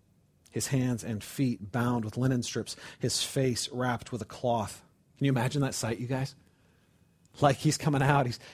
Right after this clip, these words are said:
he's wrapped in this thing, it's tied around his ankles, his arms are tied around, he's got this thing covering his face, and he's waddling out of the tomb.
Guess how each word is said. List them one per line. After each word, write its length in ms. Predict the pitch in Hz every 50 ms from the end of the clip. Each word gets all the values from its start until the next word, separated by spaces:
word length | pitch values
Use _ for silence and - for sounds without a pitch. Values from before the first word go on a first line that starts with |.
| -
he's 180 | - 147 127 117
wrapped 380 | 131 131 143 143 143 - -
in 60 | 143 135
this 180 | 135 127 -
thing, 220 | - 151 143 135 131
it's 180 | 117 - -
tied 340 | - - - 143 151 151 143
around 180 | 143 135 131 123
his 120 | 110 104
ankles, 480 | 98 135 143 135 - 147 139 135 - -
his 160 | 135 117 101
arms 400 | - 139 139 139 139 139 139 135
are 60 | 139
tied 360 | - - - 139 135 143 135
around, 300 | 127 120 131 131 131 127
he's 120 | 131 123 120
got 160 | 131 120 -
this 200 | 135 120 - -
thing 320 | - - 147 139 139 135
covering 320 | 135 - 143 135 143 139 117
his 160 | 113 113 -
face, 580 | - - - 135 131 127 127 123 113 - - - - - - - - - -
and 160 | 139 139 135
he's 220 | 143 147 139 - 117
waddling 680 | 113 127 127 139 143 143 147 139 135 139 135 127 113 - - - - - _ _ -
out 220 | - 120 139 143 143
of 120 | 127 113
the 60 | 113 -
tomb. 580 | - - - - 143 143 143 143 143 143 143